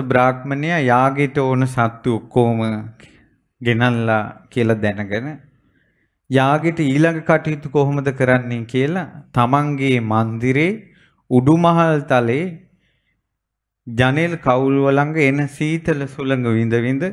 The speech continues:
ඈත බලාගෙන යාගි ගැන කල්පනා කරනවා. එතකොට දැක්කා කානුමත ගමේ මිනිස්සු කණ්ඩායම් කණ්ඩායම් වශයෙන්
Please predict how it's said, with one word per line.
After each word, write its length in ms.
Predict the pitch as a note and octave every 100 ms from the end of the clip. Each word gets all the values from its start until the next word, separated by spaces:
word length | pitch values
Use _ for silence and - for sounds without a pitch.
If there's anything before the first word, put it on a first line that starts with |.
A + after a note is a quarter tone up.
| G3+ _ _ _ _ -
ඈත 340 | A#2+ C3 C3+ C3+
බලාගෙන 580 | B2 A#2 A#2 A#2 C3+ E3
යාගි 400 | C3+ A#2+ C3+ D3
ගැන 220 | C3+ B2+ C3+
කල්පනා 540 | C3 A2 A2 G#2+ G#2
කරනවා. 440 | G#2 G2+ F#2+ G2+ - _ _ _ _ _ _ _ _ _ _ _ _ _ -
එතකොට 460 | C#3 C3+ E3 F3 E3+ C#3+ B2
දැක්කා 560 | B2+ B2+ B2+ F3+ E3+ B2 - - _
කානුමත 600 | - C3 C#3+ D#3 D3+ D3+
ගමේ 400 | C3 B2+ C3+ C3
මිනිස්සු 560 | A#2+ A#2+ A#2 B2+ - D#3+ B3 - - _ _ _ _ _ _ _ _ -
කණ්ඩායම් 580 | A#2+ B2 C#3 D3 D3+ D3
කණ්ඩායම් 540 | C3+ A#2+ B2+ C3 C3 B2
වශයෙන් 460 | A#2 A2+ C3+ C#3